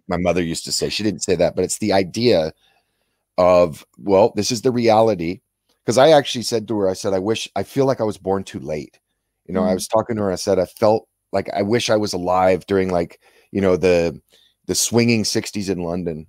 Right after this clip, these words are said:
Speaker 2: for example, or something like that." Or I wish I was, you know, and, and when, when our civilization was at its apex,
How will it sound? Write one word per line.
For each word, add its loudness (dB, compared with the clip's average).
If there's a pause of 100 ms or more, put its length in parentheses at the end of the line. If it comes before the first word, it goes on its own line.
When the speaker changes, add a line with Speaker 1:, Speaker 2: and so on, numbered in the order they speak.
Speaker 2:
for -10
example, -12
or -12
something -8
like -8
that." -2
Or -2
I 0
wish -2
I 0
was, -4 (480)
you -4
know, 2
and, -2
and -4
when, 2
when 2
our 0
civilization -2
was -4
at 0
its -6
apex, -6